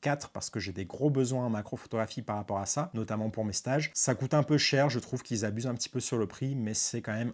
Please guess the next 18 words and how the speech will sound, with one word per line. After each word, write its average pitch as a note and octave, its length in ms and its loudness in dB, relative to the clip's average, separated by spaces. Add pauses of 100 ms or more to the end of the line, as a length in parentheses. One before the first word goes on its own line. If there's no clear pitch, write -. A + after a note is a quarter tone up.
un A2 280 -4 (140)
accessoire A#2+ 520 0
qui - 120 -4
est G2 80 -4
très - 260 -2
intéressant A#2+ 500 -2
pour A#2+ 180 -2
la G#2+ 100 2
macro. G#2 340 -6
On C3+ 100 6
reste E3+ 200 8
dans F#3+ 80 10
la F3+ 100 10
macro F3 520 8
avec C#3+ 280 4
cette - 280 0
petite - 440 0
loupe F3+ 260 4